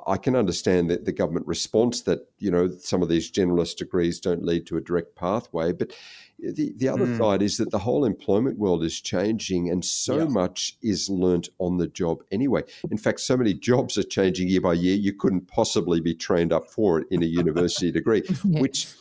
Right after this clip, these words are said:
Speaker 1: which degree is not a generalist degree these days? You know, I mean, engineering side,
Speaker 2: Yeah.
Speaker 1: they're generalist as well. So I think, you know, university study is great because it gives broad knowledge. It, it gives some, some, um, experience in preparing, in, in assignments, in,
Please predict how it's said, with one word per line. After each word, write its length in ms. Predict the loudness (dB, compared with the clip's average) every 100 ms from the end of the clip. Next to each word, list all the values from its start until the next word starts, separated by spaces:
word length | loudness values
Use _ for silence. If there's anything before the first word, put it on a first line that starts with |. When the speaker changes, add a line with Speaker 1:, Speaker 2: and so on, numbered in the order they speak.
| _
Speaker 1:
which 260 | -2 -2 -2
degree 340 | 2 2 2
is 140 | 0 2
not 240 | 2 2
a 40 |
generalist 480 | 2 2 2 0 -2
degree 280 | -2 2 2
these 300 | 2 2 0
days? 260 | -2 -4 0
You 60 |
know, 140 | 2 2
I 20 |
mean, 160 | 2 0
engineering 460 | 0 2 2 2
side, 240 | 0 0 0
Speaker 2:
Yeah. 60 | 0
Speaker 1:
they're 100 | 0 2 2
generalist 360 | 2 0 -4
as 140 | -6 0
well. 200 | 0 0
So 280 | 0 -2 -2 -20 -20 -10 -4
I 80 | -2
think, 260 | 0 -2 -2 _ _ -4
you 140 | 0
know, 100 | 2 2
university 560 | 0 2 2 0 -2
study 340 | -2 0 2 2
is 140 | 0
great 320 | 0 0 0
because 360 | -6 -4 -2 0
it 100 | -4 _
gives 420 | -2 -2 -2 -6 _ -20 -20 _
broad 420 | 0 2 2 0 0
knowledge. 360 | 2 2 2
It, 100 | -4 -8 -12
it 120 | -6
gives 300 | -4 -4 -2
some, 240 | -2 -2 -6 -16 -18 -8
some, 380 | -2 0 -2 -4
um, 400 | -10 -6 -4 -4 -4
experience 580 | -8 -4 2 2 2 0
in 160 | -2 -4
preparing, 720 | -6 -6 2 4 4 2 2
in, 180 | -2 -4
in 120 | -4
assignments, 640 | -4 0 2 4 2 0 -4
in, 200 | -4